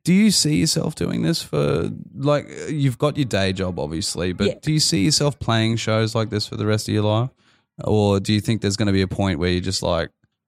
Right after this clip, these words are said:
Speaker 1: "I've had my fun. I wanna do, I wanna settle
Speaker 2: Well,
Speaker 1: down,"
Speaker 2: I mean,
Speaker 1: or
Speaker 2: herein lies the difference between what we do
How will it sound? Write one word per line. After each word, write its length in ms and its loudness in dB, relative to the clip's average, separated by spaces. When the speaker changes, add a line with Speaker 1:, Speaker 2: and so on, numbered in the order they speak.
Speaker 1:
"I've 100 -2
had 100 0
my 100 0
fun. 560 -2
I 60 -4
wanna 180 0
do, 460 -2
I 20 -4
wanna 220 2
settle 220 2
Speaker 2:
Well, 40 -2
Speaker 1:
down," 280 -2
Speaker 2:
I 40 2
mean, 240 2
Speaker 1:
or 60 2
Speaker 2:
herein 440 2
lies 260 2
the 100 0
difference 420 0
between 480 2
what 240 0
we 160 2
do 480 -2